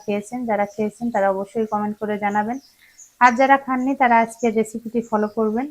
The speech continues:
আর আমার মতো একবার হলেও এভাবে মিষ্টি কুমড়া দিয়ে ডিম ভুনা করে খেয়ে দেখবেন, ইনশাল্লাহ খুশি হয়ে যাবেন। তবে মিষ্টি কুমড়াটা কিন্তু অবশ্যই মিষ্টি হতে হবে, তাহলে না অরিজিনাল টেস্টটা পাবেন। এখানে লবণ হলুদ মেখে মিষ্টি কুমড়াটা আমি ভেজে নিচ্ছি,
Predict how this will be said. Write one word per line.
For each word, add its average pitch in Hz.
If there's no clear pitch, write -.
আর 214
আমার 208
মতো 202
একবার 196
হলেও 214
এভাবে 208
মিষ্টি 202
কুমড়া 202
দিয়ে 240
ডিম 220
ভুনা 240
করে 240
খেয়ে 247
দেখবেন, 233
ইনশাল্লাহ 247
খুশি 233
হয়ে 196
যাবেন। 170
তবে 240
মিষ্টি 254
কুমড়াটা 269
কিন্তু 247
অবশ্যই 240
মিষ্টি 240
হতে 247
হবে, 220
তাহলে 226
না 294
অরিজিনাল 226
টেস্টটা 240
পাবেন। 165
এখানে 262
লবণ 247
হলুদ 254
মেখে 240
মিষ্টি 240
কুমড়াটা 233
আমি 208
ভেজে 220
নিচ্ছি, 254